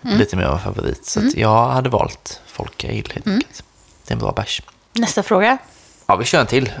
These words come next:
Speaker 2: Då går vi vidare till vilka folkisar är lättast att brygga för bra smak och,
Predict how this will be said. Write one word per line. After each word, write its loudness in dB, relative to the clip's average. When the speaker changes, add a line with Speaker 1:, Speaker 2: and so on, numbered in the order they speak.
Speaker 2:
Då 4
går 4
vi 4
vidare 6
till 2
vilka 2
folkisar 2
är 4
lättast 0
att -4
brygga 2
för 2
bra 4
smak 0
och, -2